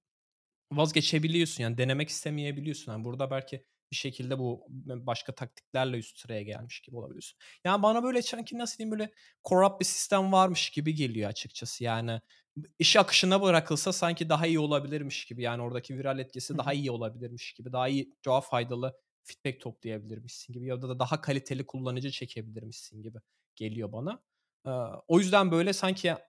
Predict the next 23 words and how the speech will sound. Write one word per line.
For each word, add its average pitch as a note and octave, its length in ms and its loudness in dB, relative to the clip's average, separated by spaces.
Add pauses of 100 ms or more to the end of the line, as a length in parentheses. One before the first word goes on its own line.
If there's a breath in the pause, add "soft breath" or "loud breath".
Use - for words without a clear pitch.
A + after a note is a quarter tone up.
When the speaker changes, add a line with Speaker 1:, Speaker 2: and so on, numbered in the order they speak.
Speaker 1:
amaç E3+ 360 4
orada E3 480 4
feedback D#3 460 -6
toplamak, D3 720 -4 (160)
eee, C3 60 -4 (520)
dan D#3+ 180 4
ziyade C3 460 2
böyle D3 200 -2
birinci D3 380 6
olmak C3+ 520 4 (440)
ve C#3+ 160 0
insanların C#3+ 500 4
o D3 140 4
birinci C3+ 280 4
olmaya D3 300 6
optimize C3 440 0
olması, A#2+ 640 -4 (320)
eee, G#2 260 -10 (640)
biraz B2+ 360 -2
beni A2+ 220 -6
açıkçası - 480 -16
şaşırttı. - 680 -16 (460 soft breath)
Eee, B2+ 60 -10